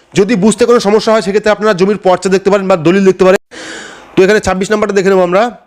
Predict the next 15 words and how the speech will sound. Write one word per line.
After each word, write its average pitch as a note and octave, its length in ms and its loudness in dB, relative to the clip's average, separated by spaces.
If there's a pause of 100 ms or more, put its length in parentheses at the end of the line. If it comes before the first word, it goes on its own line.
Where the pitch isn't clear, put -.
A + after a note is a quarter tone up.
(160)
তো F#3+ 60 2
এখানে A3+ 160 4
ছাব্বিশ G3 300 -4
নাম্বার A3+ 200 2
দেখুন A#3 140 0
কী A3 100 0
আছে, A#3+ 200 2
what G3 260 0
other, A3+ 300 2
আহ, - 760 -6
possession A3 300 2
of A3+ 120 0 (180)
land G#3 240 0 (280)
his G3+ 180 2
her G#3 160 2